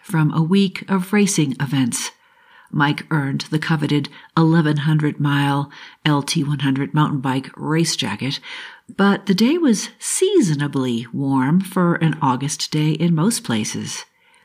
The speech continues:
We could easily have taken a nap, but didn't want to miss the warmest day of the year so far.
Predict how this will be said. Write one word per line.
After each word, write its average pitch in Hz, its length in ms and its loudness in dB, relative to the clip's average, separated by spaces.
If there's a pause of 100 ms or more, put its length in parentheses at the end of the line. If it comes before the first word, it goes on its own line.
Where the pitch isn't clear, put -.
(260)
We 180 140 4
could 170 240 0
easily 254 460 2
have 226 180 2
taken 214 300 2
a 196 80 4
nap, 180 400 4 (520)
but - 140 -6
didn't 151 240 2
want 139 160 -2
to 123 60 0
miss 123 320 -2
the 151 160 -4
warmest 131 480 -2
day 139 180 0
of 117 80 -4
the 117 100 -4
year 135 240 -4
so 120 220 -2
far. 127 540 -6